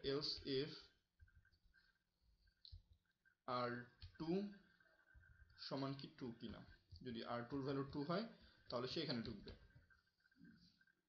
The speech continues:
তো এখানে যখন ঢুকবে, এখানে ঢোকার পরে তার মানে আর টু সমান টু, তার মানে এই আর টুতে যখন সে আর টু, আর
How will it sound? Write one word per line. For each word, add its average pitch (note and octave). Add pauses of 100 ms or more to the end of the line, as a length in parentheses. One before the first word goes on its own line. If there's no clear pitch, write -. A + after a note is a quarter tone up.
(160)
তো A#2+ (2250)
এখানে F#3+
যখন F3+ (100)
ঢুকবে, C3 (680)
এখানে D#3+
ঢোকার C#3
পরে B2 (1080)
তার C#3
মানে C3+
আর C3+
টু D3 (100)
সমান C#3
টু, C#3 (680)
তার A#2+
মানে C3+ (500)
এই A#2+ (160)
আর C3
টুতে D3
যখন D3+ (500)
সে C#3+ (520)
আর C#3 (540)
টু, D#3+ (260)
আর C#3